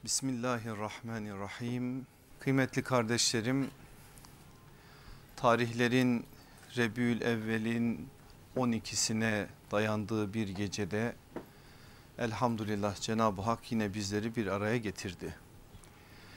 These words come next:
Yine imanlarımız artsın diye buradayız. Hakikatleri öğrenip hayatlarımızı o iman hakikatleri çerçevesinde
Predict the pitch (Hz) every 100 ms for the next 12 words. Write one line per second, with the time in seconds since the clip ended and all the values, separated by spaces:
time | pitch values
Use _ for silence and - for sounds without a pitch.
0 | - - - - - - - - 156 147
1 | 135 - - - - 135 131 131 131 131
2 | 127 131 127 117 - 120 - - 135 117
3 | 113 110 104 104 98 101 95 92 - -
4 | - - - - - 113 - 113 117 107
5 | - 110 113 110 104 107 120 131 - -
6 | 104 107 107 110 101 101 101 92 131 135
7 | - 120 113 110 110 120 107 104 - -
8 | 107 - 104 113 - 101 - 104 95 -
9 | 104 101 113 117